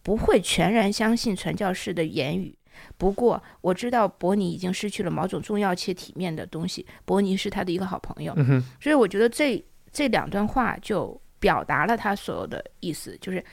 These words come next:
Speaker 1: 他强调自己是一个人文主义者，然后就像一帆说的，人文主-，主义者不需要通过信仰来让自己成为一个正直的人和高尚的人。
Speaker 2: 嗯。对，是这么一个观点。虽然说他是反主流文化什么，但是我总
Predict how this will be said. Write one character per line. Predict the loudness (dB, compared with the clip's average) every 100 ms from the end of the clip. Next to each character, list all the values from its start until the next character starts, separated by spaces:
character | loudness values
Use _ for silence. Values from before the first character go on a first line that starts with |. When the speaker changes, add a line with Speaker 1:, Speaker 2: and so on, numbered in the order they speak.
| -20
Speaker 1:
他 | -6 -4
强 | -2 0
调 | 0
自 | -2 -6
己 | -8
是 | -6 -4
一 |
个 | -2
人 | -2
文 | -2 -4
主 | -4
义 | -10
者， | -10 -12 -12
然 | -6
后 | -4
就 | -4
像 | -4 -4
一 |
帆 | -4 -4 -4
说 | -4
的， | -4 -4
人 | -4
文 | -2
主-， | -4 -8 -8
主 | -4
义 | -4
者 | -4 -8 -16 -20 -4
不 | 0
需 | 4
要 | 4 4
通 | 2
过 | 2
信 | 0 0 -2
仰 | -4 -6
来 | -2
让 | 2 0
自 | 0 -6
己 | -6 -10 -14 _
成 | 0 4
为 | 4
一 |
个 | 4
正 | 4 4
直 | 0 0
的 | 4
人 | 6
和 | 8
高 | 8 4
尚 | 4 -2
的 | -4
人。 | -8
Speaker 2:
嗯。 | -12 -6
对， | -6 -6
是 | -6
这 | -2
么 | 0
一 | -2
个 | -4
观 | -2 -2
点。 | -2 -6 -10 -6 -6 -6 -14 -20 _
虽 | 2 6
然 | 8 6 2 -6
说 | 0 4
他 | 4
是 | 4 4
反 | 6
主 | 6 6
流 | 8
文 | 6 6
化 | 4 4 4
什 | 4
么， | 2
但 | 4 4
是 | 6
我 | 4
总 | 4 2 2